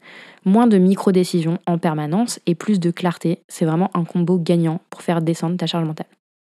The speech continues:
Le troisième levier que tu vas pouvoir utiliser pour réduire ta charge mentale, c'est de tout simplement réduire les distractions et les opportunités d'interruption. Je pense que tu te rappelles que j'ai dit il y a quelques minutes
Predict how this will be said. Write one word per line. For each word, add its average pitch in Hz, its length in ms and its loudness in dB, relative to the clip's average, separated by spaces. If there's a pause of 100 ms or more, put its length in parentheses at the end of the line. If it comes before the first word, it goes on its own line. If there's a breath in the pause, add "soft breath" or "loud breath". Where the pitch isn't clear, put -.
(480)
Le 175 120 2
troisième 247 400 4
levier 208 260 4
que 202 120 0
tu - 100 -6
vas 165 100 2
pouvoir 190 340 0
utiliser 196 420 2
pour 175 240 -2
réduire 185 260 2
ta 185 100 0
charge 170 200 0
mentale, 165 320 -2
c'est - 160 -4
de 170 120 0
tout - 200 -12
simplement 180 480 -2 (480 loud breath)
réduire 190 420 2 (100)
les 185 140 2
distractions 190 640 -2
et 180 80 2
les 165 120 2
opportunités 175 560 0
d'interruption. 180 640 -2 (960)
Je 170 80 0
pense 226 220 0
que 190 100 0
tu - 120 -8
te - 80 -10
rappelles 190 380 2
que - 380 0
j'ai 160 160 -2
dit 160 120 -2
il 190 60 2
y 185 60 2
a 156 100 -2
quelques 170 380 -2
minutes 190 440 0